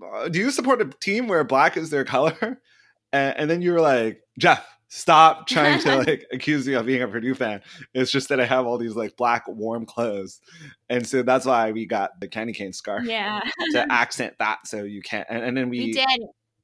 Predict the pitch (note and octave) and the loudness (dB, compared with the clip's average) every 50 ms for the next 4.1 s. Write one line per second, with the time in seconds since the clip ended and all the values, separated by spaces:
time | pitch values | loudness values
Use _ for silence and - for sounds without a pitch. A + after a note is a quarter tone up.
0 | _ - B2+ C3 B2+ A#2 - - C#3+ C3+ C3+ C3+ C3 - - - - - C#3+ C#3+ | _ -4 -2 -2 -2 -2 -2 0 0 2 2 2 0 -2 -2 -4 -4 -2 -2 -2
1 | C3+ B2+ A#2 A2+ F#2+ - - A2 A2+ A#2 A2+ G#2+ G#2+ G#2+ G2 G2+ G2+ E2+ - _ | -2 -2 -2 -4 -4 -4 -6 -6 -4 -2 -2 -2 -2 -2 -2 -4 -6 -10 -14 _
2 | _ _ _ _ _ _ - A#2 A2 G#2+ - D#3+ D#3+ D#3 B2+ B2 A2 - A2+ A2+ | _ _ _ _ _ _ -8 -6 -6 -2 2 2 4 4 2 0 -2 -4 -4 -6
3 | A2 G#2+ - - G#2 G#2+ G#2+ G2 G2 B2 C3 A#2 G#2+ G#2 G2 F2+ G#2+ G2+ F#2+ F#2 | -6 -8 -8 -8 -8 -8 -6 -4 0 0 0 0 -2 -4 -6 -8 -8 -8 -8 -8
4 | F#2 | -10